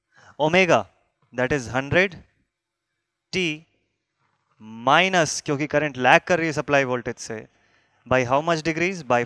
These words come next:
phi, that is seventeen point six three degrees। और ये बन जाएगा मेरा एक्सप्रेशन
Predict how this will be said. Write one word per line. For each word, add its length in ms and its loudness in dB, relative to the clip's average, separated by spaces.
phi, 180 4
that 180 -2
is 120 -12
seventeen 420 -4
point 360 -8
six 480 -8
three 200 -10
degrees। 640 -10
और 160 -2
ये 260 2
बन 200 2
जाएगा 340 4
मेरा 260 -2
एक्सप्रेशन 640 -4